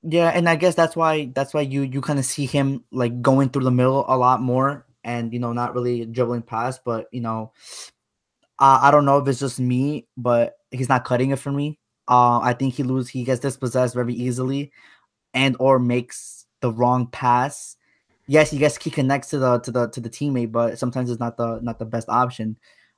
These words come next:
Um, he, he can, he can, um, improve on that tremendously. I just don't think that's a strong suit, and I guess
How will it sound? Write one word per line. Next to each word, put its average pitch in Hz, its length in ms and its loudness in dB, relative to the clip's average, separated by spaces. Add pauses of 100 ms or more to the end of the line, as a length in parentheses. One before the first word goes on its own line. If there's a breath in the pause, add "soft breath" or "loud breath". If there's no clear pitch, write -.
(100)
Um, 110 580 -2
he, 135 180 -4
he 123 200 -10
can, 131 200 -4
he 127 160 -8
can, 123 360 -4
um, 117 180 -6 (340)
improve 156 300 2
on 127 120 2
that 123 300 0
tremendously. 120 720 -2 (960)
I 120 120 2
just 117 140 -2
don't 117 100 0
think 113 140 -4
that's 117 160 -4
a 113 60 -6
strong 120 280 0
suit, 110 320 -8
and 113 420 -10
I 117 100 -6
guess 123 220 -2